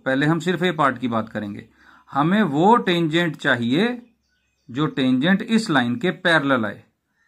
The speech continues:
मतलब सिचुएशन कुछ ऐसी है कि एक लाइन है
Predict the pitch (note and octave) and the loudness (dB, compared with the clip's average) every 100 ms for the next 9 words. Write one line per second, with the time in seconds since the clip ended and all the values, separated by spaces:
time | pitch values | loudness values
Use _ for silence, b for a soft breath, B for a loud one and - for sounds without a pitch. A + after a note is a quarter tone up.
0 | - B2 G3+ A3 - B2+ D3+ E3 F#3 F#3 | -14 -4 -2 -2 -4 -4 -4 -2 -2 0
1 | D3+ C#3+ F#3+ D3 C3 - b b b b | 0 0 2 2 2 -4 b b b b
2 | _ F3+ F#3+ G3 G3 F#3+ F#3 D#3 D3 D3+ | _ 2 4 4 2 0 0 4 6 4
3 | A#2+ G2+ | 2 -2